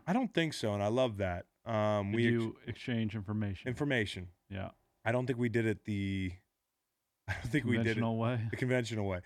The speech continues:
Speaker 1: And I realize this, I, I don't think a lot of younger people at this point know how to do that.
Speaker 2: I'm, uh, thirty-three. I've, again, never had to do that. So, what? Name, insurance?
Speaker 1: We did email.
Speaker 2: Email?
Speaker 1: Yeah, totally,
Speaker 2: You're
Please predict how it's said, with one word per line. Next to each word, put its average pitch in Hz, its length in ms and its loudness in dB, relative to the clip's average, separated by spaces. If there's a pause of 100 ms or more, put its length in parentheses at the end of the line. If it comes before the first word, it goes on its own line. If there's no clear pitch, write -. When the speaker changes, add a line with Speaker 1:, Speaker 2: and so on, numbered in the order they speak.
(240)
Speaker 1:
And 131 100 0
I 139 40 6
realize 170 320 4
this, 120 120 0
I, 127 140 4
I 143 40 6
don't 165 200 2
think 196 120 2
a 190 40 4
lot 165 220 6
of 131 60 2
younger 127 360 2
people 117 360 -2
at 98 80 -2
this 101 120 -2
point 104 300 -4
know 98 180 0
how 95 100 0
to 90 100 -2
do 87 200 -4
that. 85 240 -10 (640)
Speaker 2:
I'm, 143 340 0
uh, 101 500 0 (280)
thirty-three. 110 680 0
I've, 95 180 -6 (420)
again, 101 560 -2
never 113 260 0
had 104 220 -2
to 98 60 -18
do 107 220 0
that. 95 240 0 (420)
So, 101 420 -2 (320)
what? 113 340 2
Name, 113 580 0
insurance? 113 760 -2 (120)
Speaker 1:
We 117 60 0
did 117 180 2
email. 95 460 -2 (380)
Speaker 2:
Email? 143 640 6
Speaker 1:
Yeah, 117 160 4
totally, 123 440 0
Speaker 2:
You're 113 80 2